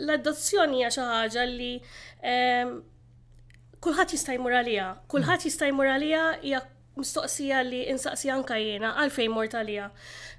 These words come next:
Speaker 1: Mort għaliha għaliex, em, dejjem xtaqt li jkolli l-familja tagħna, dejjem xtaqna jiena u r-raġel li jkollna l-familja,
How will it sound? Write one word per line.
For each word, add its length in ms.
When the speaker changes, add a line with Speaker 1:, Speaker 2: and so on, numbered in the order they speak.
Speaker 1:
Mort 260
għaliha 400
għaliex, 460
em, 640
dejjem 240
xtaqt 340
li 80
jkolli 220
l-familja 400
tagħna, 420
dejjem 240
xtaqna 380
jiena 160
u 60
r-raġel 320
li 40
jkollna 220
l-familja, 540